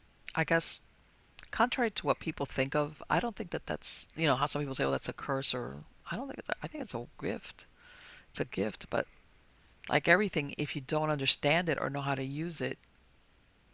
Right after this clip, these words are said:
it's, you know, you don't see the value in it.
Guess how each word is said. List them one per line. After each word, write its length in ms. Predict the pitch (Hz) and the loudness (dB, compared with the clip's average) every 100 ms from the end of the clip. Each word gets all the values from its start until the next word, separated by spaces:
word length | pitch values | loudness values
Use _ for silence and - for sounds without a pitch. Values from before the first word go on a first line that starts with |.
| _ _ _ - - - _ - | _ _ _ -20 -20 -20 _ -6
it's, 400 | 143 - - - - | 0 2 2 0 -4
you 100 | 143 | -4
know, 180 | - - | -4 -6
you 100 | 147 | -4
don't 140 | 143 139 | 2 4
see 140 | 151 | 4
the 80 | 135 | 2
value 500 | 123 139 156 156 131 | 4 4 4 0 -4
in 120 | 131 | -8
it. 340 | - - - | -6 -4 -4